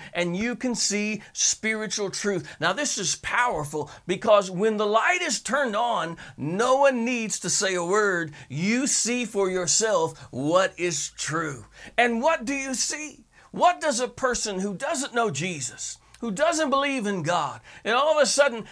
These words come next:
they hear the word of God and the Holy Spirit convicts them and the light comes on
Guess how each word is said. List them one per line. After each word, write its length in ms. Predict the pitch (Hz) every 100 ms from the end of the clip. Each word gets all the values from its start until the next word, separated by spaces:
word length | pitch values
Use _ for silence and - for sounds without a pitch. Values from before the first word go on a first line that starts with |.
| -
they 220 | 185 214
hear 280 | 180 285 311
the 120 | 254
word 260 | 226 254 240
of 160 | 175
God 380 | 143 175 180 190 - -
and 180 | 214
the 120 | 202 202
Holy 260 | 247 269
Spirit 560 | 202 - 262 247 233 -
convicts 560 | 226 180 190 285 -
them 240 | 175 185 185
and 200 | 202 208
the 100 | 190
light 400 | 175 196 262 269
comes 260 | - 180 147
on 220 | 170